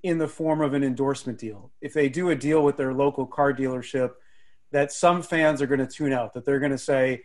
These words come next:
"This is basically minor league sports, masquerading as college sports," that, that the idea of, of amateurism will be lost, and,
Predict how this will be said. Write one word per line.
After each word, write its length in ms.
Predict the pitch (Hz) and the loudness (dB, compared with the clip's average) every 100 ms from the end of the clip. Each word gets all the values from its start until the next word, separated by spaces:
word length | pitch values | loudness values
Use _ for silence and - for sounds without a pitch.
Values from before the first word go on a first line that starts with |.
| - - - | -14 -20 -6
"This 160 | 156 | -6
is 100 | 180 | -4
basically 520 | 143 156 151 147 147 131 | 2 4 4 -2 -2 0
minor 320 | 135 139 135 | 2 2 0
league 240 | 123 117 | -4 -8
sports, 720 | - - 180 160 151 147 - - - - | -10 -2 4 6 6 0 -12 -18 -20 -14
masquerading 720 | - 147 147 - 151 143 131 | -2 0 0 0 2 4 2
as 100 | 123 | -4
college 460 | - 156 143 139 123 | -2 2 4 4 -2
sports," 640 | - 147 139 131 131 - - - - - | -6 -2 0 0 -4 -12 -20 -20 -14 -6
that, 220 | 131 131 - | -6 -6 -2
that 300 | 143 131 123 | 0 0 0
the 140 | 139 | 2
idea 420 | 143 139 127 156 147 | 4 4 2 4 4
of, 200 | 131 123 | 2 -4
of 120 | 131 | -4
amateurism 680 | 147 165 160 - 147 135 135 | 0 0 -2 0 0 0 -2
will 120 | 131 | -2
be 140 | 123 127 | -4 -2
lost, 500 | 127 127 127 - - | 4 4 4 0 -10
and, 180 | 117 | -10